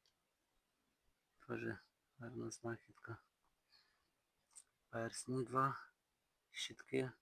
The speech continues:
Це я не знімав. А ось цей знімав. І тут проглядається хрест.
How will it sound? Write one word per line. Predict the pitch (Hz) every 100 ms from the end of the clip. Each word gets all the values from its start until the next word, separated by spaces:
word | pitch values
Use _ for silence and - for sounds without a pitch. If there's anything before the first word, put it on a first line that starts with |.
| -
Це | -
я | 117 113
не | 107
знімав. | 98 110 113 139 175 - _ _ _ _ _ _ _ _ _ _ _ _ -
А | -
ось | 110 110
цей | - 135 147 147 - _ _ _ _ _ _ _ _
знімав. | - 117 117 113 101 87 - -
І |
тут | - 135
проглядається | - 120 113 123 120 120 - 107
хрест. | - 117 - - -